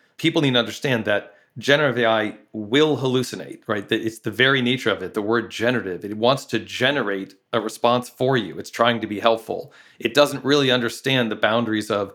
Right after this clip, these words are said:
"Well, I should always be accurate," or, "I shouldn't make things up." So that means that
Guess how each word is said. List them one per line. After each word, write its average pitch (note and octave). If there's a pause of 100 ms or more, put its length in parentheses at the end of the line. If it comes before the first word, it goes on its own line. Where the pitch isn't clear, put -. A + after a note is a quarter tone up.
"Well, G#2+
I G2+
should A2
always A2+
be A#2
accurate," A#2 (220)
or, F#2+
"I F#2+
shouldn't G#2
make G#2+
things A2+
up." B2+ (340)
So A#2+
that D3
means D3+
that B2